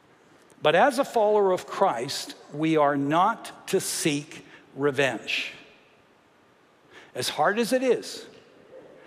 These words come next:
I need to make the decision to unhook myself from the bitterness, the anger, the disgust, the lust for revenge, directed toward that person, and I need to leave it with the Lord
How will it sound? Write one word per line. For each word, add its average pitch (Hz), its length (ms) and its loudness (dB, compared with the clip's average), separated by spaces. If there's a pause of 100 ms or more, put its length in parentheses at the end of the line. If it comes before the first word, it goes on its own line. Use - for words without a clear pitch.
(280)
I 190 260 4
need 202 280 0
to 147 140 -2
make 160 320 -2
the 240 120 -2
decision 170 580 -2
to 175 280 -4
unhook 143 680 0
myself 139 720 0 (280)
from 214 520 2 (100)
the 170 100 0
bitterness, 151 640 0
the - 320 -8
anger, 180 480 2 (220)
the 151 120 2
disgust, - 1040 0 (280)
the 139 100 2
lust 147 500 2
for 208 220 2
revenge, 160 880 -2 (680)
directed 190 640 0
toward 165 560 2
that 220 340 0
person, 127 480 -4 (1700)
and 131 100 -4
I 131 80 0
need 151 180 0
to 151 80 0
leave 165 280 0
it 214 80 2
with 214 180 0
the 226 80 2
Lord 127 440 -2